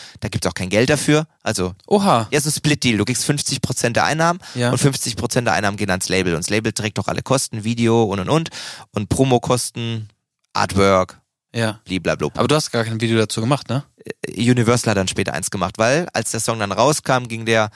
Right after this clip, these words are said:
Speaker 1: komplett ab, ging crazy wild.
Speaker 2: Wie viele Streams hast du damit gemacht?
Speaker 1: Im Moment achtzig Millionen.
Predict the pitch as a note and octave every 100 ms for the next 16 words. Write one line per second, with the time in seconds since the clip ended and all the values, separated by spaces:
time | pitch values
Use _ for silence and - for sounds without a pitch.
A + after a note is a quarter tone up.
0 | - _ _ _ A2 B2+ B2 - - -
1 | - _ _ _ G#2 G2 E2 _ - A2
2 | B2 A2 G#2+ C#3 E3+ - - B2+ B2 C#3+
3 | C3 C#3 - C3 C3 - E3 G3 - -
4 | A2+ G#2 A#2+ B2 - - - G#2+ - A#2+
5 | A2 A#2 C3